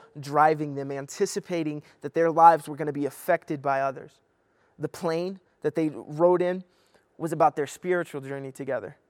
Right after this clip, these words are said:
Finally, the beat-up old truck was about growing old together. And that's how my dude Dudley proposed to his wife. And I'm over here thinking, "Dude,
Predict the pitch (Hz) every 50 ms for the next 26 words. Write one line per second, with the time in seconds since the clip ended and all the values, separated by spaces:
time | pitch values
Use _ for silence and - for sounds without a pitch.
0 | _ _ _ _ _ - - 196 180 196 190 170 143 113 - 147 - _ _ _
1 | _ _ _ _ _ _ - 135 120 160 180 190 196 180 180 - - 165 160 147
2 | - - - 147 107 - - _ _ - 147 143 143 131 135 123 139 139 139 151
3 | 151 156 160 151 147 - 139 143 143 139 135 131 _ _ _ _ _ - 143 135
4 | 151 139 127 120 123 - _ _ _ _ _ - - 139 160 175 185 190 - -
5 | 196 170 165 160 151 151 147 135 151 143 139 131 131 170 175 180 151 151 143 143
6 | 135 131 _ _ _ _ _ _ _ _ - 165 139 - 175 170 165 165 160 147
7 | - - _ _ _ - 170 156 160 156 135 143 135 147 170 160 151 - - 165
8 | 180 190 202 190 175 170 156 165 160 - 160 147 139 147 135 131 147 151 147 139